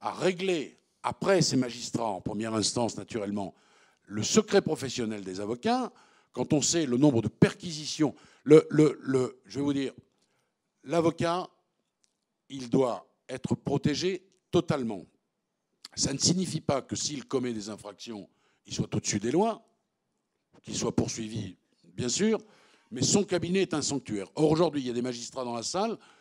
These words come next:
je le dis, et je ne serai pas démenti, si vous apprenez demain qu'un type en cavale m'a contacté, après-demain, on peut perquisitionner mon cabinet. Ben, je suis désolé, mon cabinet, c'est pas l'annexe du commissariat de police. Voilà. Et qu'on le trouve ailleurs qu'en venant chez moi.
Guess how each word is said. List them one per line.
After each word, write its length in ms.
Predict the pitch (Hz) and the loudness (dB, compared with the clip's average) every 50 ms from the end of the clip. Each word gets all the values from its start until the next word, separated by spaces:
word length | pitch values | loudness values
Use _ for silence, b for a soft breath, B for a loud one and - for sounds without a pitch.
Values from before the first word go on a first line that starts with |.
| b b | b b
je 140 | b - 98 | b -2 2
le 100 | 107 113 | 2 2
dis, 340 | 113 156 202 233 226 - - - - | 4 4 4 4 2 2 -2 -6 -4
et 60 | 101 | -2
je 80 | 104 110 | -2 -2
ne 60 | 101 | -2
serai 160 | - - 120 | -4 -4 0
pas 160 | - - 165 | 2 4 4
démenti, 600 | 135 127 113 101 104 110 - - 196 220 208 - - b b b b b b b b b | 6 6 4 2 2 -2 2 4 6 6 6 4 -2 b b b b b b b b b
si 160 | b - 135 139 | b 8 8 10
vous 160 | 147 170 175 | 10 12 10
apprenez 380 | 190 - - 180 175 175 170 | 10 10 10 10 12 12 12
demain 320 | 147 151 143 143 139 127 110 | 12 12 12 12 10 6 4
qu'un 160 | - 117 104 | 2 -2 -2
type 240 | - - 190 - - | 0 0 0 4 4
en 100 | 139 113 | 4 4
cavale 360 | - 139 135 127 135 127 110 | 4 4 4 6 4 4 2
m'a 120 | 101 104 | 0 -4
contacté, 760 | - - 143 139 - 113 98 _ - 170 180 220 233 190 - _ _ _ _ _ _ _ - | -6 -6 -6 -4 -4 -6 -6 _ 0 2 2 2 0 -4 -8 _ _ _ _ _ _ _ -8
après-demain, 540 | - 143 - - - 190 165 139 120 135 175 | -8 -8 0 4 6 8 8 8 8 8 8
on 120 | 208 208 | 8 8
peut 120 | - - 135 | 8 6 6
perquisitionner 680 | - 139 120 - - 135 123 113 - - 139 151 190 | 6 4 2 0 -4 -6 -4 -2 0 2 4 4 6
mon 100 | 202 170 | 6 4
cabinet. 460 | 135 - 139 127 120 117 110 104 90 - b b b b b b | 4 2 0 0 0 0 -2 -4 -6 -10 b b b b b b
Ben, 80 | - - | 0 2
je 60 | - | 2
suis 100 | - 202 | 2 4
désolé, 540 | 185 220 190 156 143 127 139 180 214 214 147 B B B - | 6 8 8 8 8 8 8 6 6 6 2 B B B -6
mon 80 | 117 | -4
cabinet, 400 | 110 - 165 151 139 135 147 190 | 0 2 2 4 4 6 6 6
c'est 200 | 208 - - 123 | 6 6 2 0
pas 140 | - - 147 | 2 2 2
l'annexe 320 | 135 127 131 160 180 143 | 4 4 4 2 0 0
du 80 | 123 123 | -2 -2
commissariat 460 | - 127 113 117 - 110 113 123 156 | -2 0 0 0 -2 -2 -2 0 0
de 60 | 165 - | -2 -2
police. 460 | - 113 98 90 92 85 - - - _ _ _ _ _ _ _ _ _ _ _ _ _ _ | -2 -6 -4 -4 -4 -6 -8 -8 -10 _ _ _ _ _ _ _ _ _ _ _ _ _ _
Voilà. 300 | - 143 139 131 95 - b b b b b b b - | 0 0 2 2 0 -2 b b b b b b b -8
Et 60 | 147 | -4
qu'on 160 | - 226 226 | 2 4 6
le 100 | 180 147 | 6 6
trouve 260 | - - 220 233 202 - - | 4 4 0 0 0 -2 -2
ailleurs 380 | 165 170 151 165 202 233 220 | -2 0 4 6 4 4 4
qu'en 140 | - 165 139 | 2 -4 -4
venant 180 | 120 151 196 156 | -2 -2 -2 -2
chez 160 | - - 123 | -4 -6 -8
moi. 260 | 104 95 95 92 - | -8 -8 -10 -12 -14